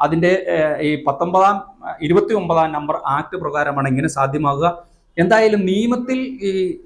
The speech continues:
ആ, നിയമം വായിച്ചു കേൾക്കുമ്പോൾ വളരെ എളുപ്പമാണെന്ന് തോന്നുമെങ്കിലും ഈ പതിനഞ്ച് വർഷക്കാലമായി നെൽവയൽ തണ്ണീർത്തട നിയമം, ആ, അനുസരിച്ചുള്ള, ആ, നിലം, ആ,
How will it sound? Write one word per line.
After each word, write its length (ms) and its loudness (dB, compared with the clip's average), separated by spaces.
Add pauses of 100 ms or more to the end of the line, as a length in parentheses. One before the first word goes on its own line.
(120)
ആ, 360 -4
നിയമം 440 2
വായിച്ചു 380 2
കേൾക്കുമ്പോൾ 680 0 (220)
വളരെ 240 4
എളുപ്പമാണെന്ന് 880 2
തോന്നുമെങ്കിലും 880 0 (320)
ഈ 300 -8
പതിനഞ്ച് 440 0
വർഷക്കാലമായി 1200 -2 (360)
നെൽവയൽ 560 2
തണ്ണീർത്തട 500 0
നിയമം, 400 0 (160)
ആ, 280 0
അനുസരിച്ചുള്ള, 880 0 (260)
ആ, 200 2
നിലം, 520 2 (640)
ആ, 320 -4